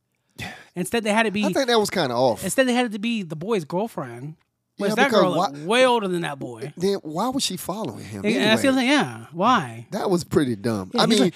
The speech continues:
Speaker 1: he's like, "This is my girlfriend." He didn't even care. He didn't get out of the car to make sure she was okay.
Speaker 2: he couldn't get out the car.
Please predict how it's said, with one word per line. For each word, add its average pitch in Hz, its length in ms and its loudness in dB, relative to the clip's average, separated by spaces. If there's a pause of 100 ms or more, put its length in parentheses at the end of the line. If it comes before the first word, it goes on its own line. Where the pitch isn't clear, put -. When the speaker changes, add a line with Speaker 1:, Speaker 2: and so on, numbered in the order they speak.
(100)
Speaker 1:
he's - 80 -2
like, 285 100 6
"This 302 120 2
is - 40 -8
my 285 60 4
girlfriend." 220 720 2 (340)
He - 100 -2
didn't 262 140 4
even 185 160 0
care. 214 280 -2
He 208 80 0
didn't 190 300 -2
get 185 160 2
out 202 120 4
of - 40 -
the - 40 -12
car 208 140 6
to 208 40 0
make 202 140 0
sure 226 100 -2
she 220 100 -2
was 196 120 0
okay. 220 520 0 (220)
Speaker 2:
he 311 120 -2
couldn't 277 260 -2
get 247 100 4
out 220 140 2
the 196 80 -4
car. 127 480 2